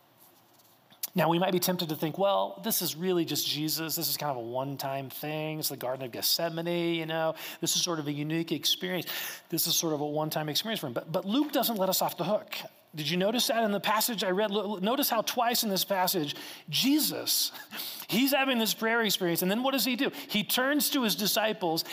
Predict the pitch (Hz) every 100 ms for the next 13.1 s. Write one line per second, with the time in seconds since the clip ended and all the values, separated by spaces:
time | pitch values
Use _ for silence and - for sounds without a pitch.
0 | - 190 190 233 233 226 220 214 180 -
1 | - - - 269 262 262 214 190 190 190
2 | 165 190 311 381 359 294 226 196 - 180
3 | 170 156 147 156 143 139 120 - - -
4 | _ _ _ _ _ _ _ _ _ _
5 | _ _ - 277 359 349 330 311 285 285
6 | 269 277 254 269 254 240 262 285 285 269
7 | 262 247 247 247 240 247 240 220 233 233
8 | 240 240 220 240 247 226 240 - - -
9 | - 165 175 254 311 320 233 180 170 170
10 | 190 190 202 196 196 180 262 - 202 147
11 | 151 156 175 180 196 175 160 165 151 156
12 | 156 180 175 240 190 170 247 262 262 220